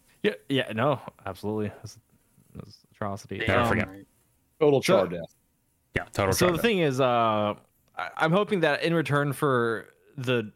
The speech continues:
Speaker 1: dwarves basically having a variant that's now cross faction, I'm hoping that, like,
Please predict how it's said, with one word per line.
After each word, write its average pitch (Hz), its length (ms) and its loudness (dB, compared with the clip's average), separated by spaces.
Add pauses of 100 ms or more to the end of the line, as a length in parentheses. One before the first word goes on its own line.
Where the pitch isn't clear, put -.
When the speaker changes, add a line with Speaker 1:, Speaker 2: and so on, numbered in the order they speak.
Speaker 1:
dwarves 113 420 -4
basically 113 380 -2
having 107 300 -2
a 101 40 -4
variant 101 520 -4
that's 117 180 -4
now 127 200 -2
cross 131 360 -4
faction, 147 640 -4
I'm 113 140 -6
hoping 117 460 -4
that, 95 400 -2
like, 92 340 -8